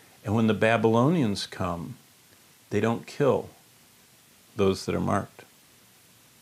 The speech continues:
That's how the Lord preserved the faithful remnant that carried the scrolls of the Scripture into the Babylonian captivity, that read them, that studied them,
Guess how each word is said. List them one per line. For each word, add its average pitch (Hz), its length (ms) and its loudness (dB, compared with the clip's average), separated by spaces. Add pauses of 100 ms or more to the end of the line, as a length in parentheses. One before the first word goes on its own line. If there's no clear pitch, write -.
(840)
That's 151 320 0
how 147 160 4
the 104 120 -2
Lord 104 360 4
preserved 104 1160 -2 (720)
the 113 160 2
faithful 151 720 0
remnant 139 500 0 (220)
that 127 180 0
carried 165 520 4
the 131 100 2
scrolls 160 600 4
of 139 60 -6
the 131 80 0
Scripture 120 640 0 (260)
into 175 360 2
the 147 100 4
Babylonian 139 600 4
captivity, 139 680 -2 (340)
that 143 180 4
read 156 260 6
them, 113 220 6
that 127 80 4
studied 160 440 2
them, 117 260 6